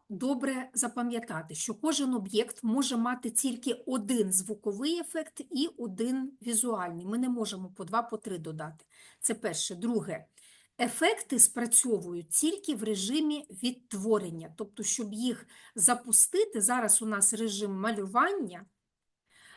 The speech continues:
я маю переключити от сюди, відтворити.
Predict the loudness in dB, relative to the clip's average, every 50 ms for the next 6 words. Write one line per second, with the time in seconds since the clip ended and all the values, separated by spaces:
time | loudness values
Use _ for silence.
0 | -18 -12 -4 2 4 4 4 6 4 4 4 4 2 0 -2 -2 0 0 0 0
1 | -2 -6 -4 -2 0 0 0 -2 -2 -4 -6 -6 -6 -4 2 4 4 4 4 -2
2 | -6 -6 -6 -8 -8 -10 -14 -20 _ _ _ _ _ _ _ _ _ _ _ _
3 | _ _ _ _ _ -16 -8 -8 -8 -8 -8 -14 -8 -4 -2 -2 -2 -2 -6 -8
4 | -12 -16 -18